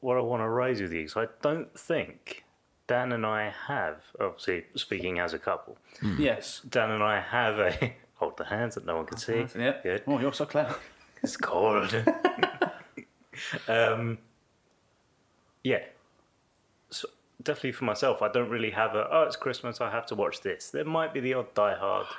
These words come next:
Speaker 2: you guys are fucking Scrooges,
Speaker 1: The
Speaker 2: oh,
Speaker 1: original Christmas
Speaker 2: God's
Speaker 1: Carol,
Speaker 2: sake.
Speaker 1: if that's on, I'll watch it.
Speaker 3: I'll, I'll say this, like, after watching it, yeah, this is definitely going into a Christmas rotation of movies to
Speaker 1: Oh,
Speaker 3: watch.
Speaker 1: this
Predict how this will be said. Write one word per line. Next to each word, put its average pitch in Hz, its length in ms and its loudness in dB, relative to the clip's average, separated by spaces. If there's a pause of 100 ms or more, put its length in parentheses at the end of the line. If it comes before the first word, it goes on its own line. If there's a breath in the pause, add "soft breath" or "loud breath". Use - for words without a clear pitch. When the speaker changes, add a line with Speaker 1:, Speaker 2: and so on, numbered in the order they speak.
Speaker 2:
you - 160 -18
guys - 260 -6
are - 60 -10
fucking - 760 0
Scrooges, 107 580 2
Speaker 1:
The 156 180 8
Speaker 2:
oh, 151 140 4
Speaker 1:
original 143 320 4
Christmas 139 440 6
Speaker 2:
God's - 60 0
Speaker 1:
Carol, 117 440 6
Speaker 2:
sake. 101 280 6
Speaker 1:
if 85 40 0
that's - 280 2
on, 117 200 4
I'll 113 160 0
watch - 340 2
it. 117 220 2 (720 loud breath)
Speaker 3:
I'll, 185 440 2
I'll 123 100 2
say 190 200 2
this, 170 320 2
like, 127 240 4 (180)
after 170 280 6
watching 131 380 4
it, - 120 -6
yeah, 160 200 6
this 160 180 0
is 131 80 -4
definitely 123 360 2
going 120 220 4
into 110 260 0
a 104 120 0
Christmas - 480 -4
rotation 113 440 -2
of 107 60 -4
movies 110 380 -4
to 117 200 -2
Speaker 1:
Oh, - 80 6
Speaker 3:
watch. 135 180 8
Speaker 1:
this - 20 -4